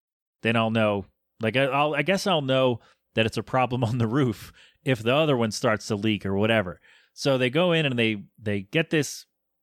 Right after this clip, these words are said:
cap off. And, uh, he's like, "Oh, yeah, sorry.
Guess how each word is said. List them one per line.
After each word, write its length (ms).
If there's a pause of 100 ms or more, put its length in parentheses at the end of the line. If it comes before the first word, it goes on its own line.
(140)
cap 300
off. 540 (640)
And, 480
uh, 120
he's 140
like, 100
"Oh, 120
yeah, 200
sorry. 480